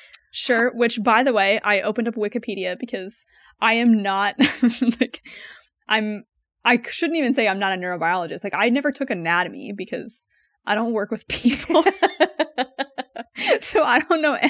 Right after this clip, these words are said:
Speaker 1: I don't know much about where any of this shit is. So the amygdala is two things. There's two
Speaker 2: Yeah, the
Speaker 1: locations.
Speaker 2: amygdala
Speaker 1: So,
Speaker 2: oblongata.
Speaker 1: like, it says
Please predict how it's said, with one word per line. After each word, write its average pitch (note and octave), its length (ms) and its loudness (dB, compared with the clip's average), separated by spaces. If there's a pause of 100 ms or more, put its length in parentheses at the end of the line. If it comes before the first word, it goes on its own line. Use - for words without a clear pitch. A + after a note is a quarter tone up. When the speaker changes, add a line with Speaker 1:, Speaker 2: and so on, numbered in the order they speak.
(380)
Speaker 1:
I - 80 4
don't D4 180 4
know B3+ 140 2
much G#3+ 220 0
about G3 220 4
where G#3 140 2
any G#3 200 -2
of F#3+ 60 -6
this A#3 140 -4
shit F#3+ 220 -4
is. F3+ 240 -2 (260)
So C4+ 160 0
the B3+ 140 6
amygdala A#3 580 4
is G#3 240 -4 (480)
two G4 600 4 (1300)
things. - 720 -4 (2000)
There's B3 280 6
two D#4 260 0
Speaker 2:
Yeah, G#3 100 2
the F#3+ 80 -2
Speaker 1:
locations. F#3 320 -4
Speaker 2:
amygdala G3 580 0
Speaker 1:
So, G#3 80 -2
Speaker 2:
oblongata. F#3 840 -2 (1600)
Speaker 1:
like, F#3 360 -4 (500)
it G#3+ 160 -4
says A3+ 360 -2